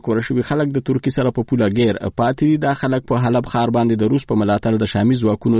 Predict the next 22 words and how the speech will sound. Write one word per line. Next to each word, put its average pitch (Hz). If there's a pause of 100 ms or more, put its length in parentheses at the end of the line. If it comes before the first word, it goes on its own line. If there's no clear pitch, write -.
د 98
بریدونو 110
نه 92
تښتېدلي 87
دي. 98 (400)
په 131
دې 143
خلکو 143
کې 143
ښځې 139
او 139
ماشومان 127
هم 147
شامل 151
دي 156
او 139
ترکي 135
ویلي 147
چې 113
مرسته 123
به 101
ورسره 98